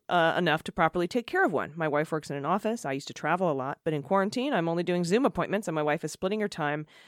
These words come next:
fifty-fifty home and office. But the real motivation is our little dude. Our eleven-year-old son is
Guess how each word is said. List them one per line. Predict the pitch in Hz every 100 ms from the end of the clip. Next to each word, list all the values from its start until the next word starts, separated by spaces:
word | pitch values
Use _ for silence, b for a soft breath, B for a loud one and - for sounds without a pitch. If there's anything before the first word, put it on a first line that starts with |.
| b
fifty-fifty | b 302 285 208 185 170
home | 170 165
and | 160
office. | 123 - - - -
But | 180 -
the | 165
real | 180 233
motivation | 196 170 156 160 165
is | 160 151
our | 156
little | 156 196
dude. | 196 151 110 95
Our | 143
eleven-year-old | 147 151 160 160 160
son | - 139 131
is | 135